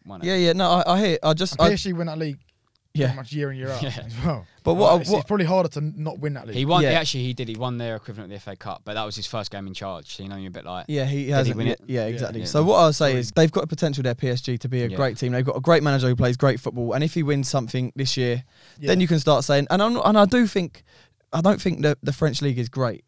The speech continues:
Speaker 2: Like, don't get me wrong. I, I don't think you can start
Speaker 3: No.
Speaker 2: saying, "Oh, he's a great manager 'cause he wins
Speaker 1: No.
Speaker 2: that." But
Speaker 3: No.
Speaker 2: if he, if they go on, if they get to, if they start knocking about in the Champions League finals and stuff again, then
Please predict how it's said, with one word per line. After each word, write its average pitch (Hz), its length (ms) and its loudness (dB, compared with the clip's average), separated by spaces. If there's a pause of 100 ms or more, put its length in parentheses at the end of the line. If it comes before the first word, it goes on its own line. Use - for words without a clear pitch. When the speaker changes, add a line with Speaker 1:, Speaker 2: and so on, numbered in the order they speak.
(100)
Speaker 2:
Like, 131 200 -4
don't 143 140 -2
get 131 120 -4
me 127 60 -4
wrong. 123 260 -2
I, 139 180 0
I 151 60 0
don't 160 240 0
think 165 140 -2
you 151 40 0
can 143 120 0
start 135 280 2
Speaker 3:
No. 165 360 -2
Speaker 2:
saying, 139 340 4
"Oh, 139 120 4
he's 135 180 0
a 135 40 0
great 131 200 4
manager 127 240 0
'cause 127 120 -2
he 127 60 2
wins 127 240 0
Speaker 1:
No. 127 60 2
Speaker 2:
that." 127 120 0
But 127 160 2 (140)
Speaker 3:
No. 165 100 -4
Speaker 2:
if 143 80 0
he, 185 100 6
if 165 160 2
they 180 120 2
go 175 140 6
on, 160 180 4
if 151 100 -4
they 202 140 2
get 165 200 -2
to, 151 260 0
if 151 100 -14
they 190 140 2
start 165 240 4
knocking 160 200 2
about 143 260 4
in 131 60 2
the 135 60 2
Champions 131 340 0
League 127 140 -2
finals 123 340 0
and 120 80 -4
stuff 120 220 -6
again, 117 240 -4
then 117 220 -4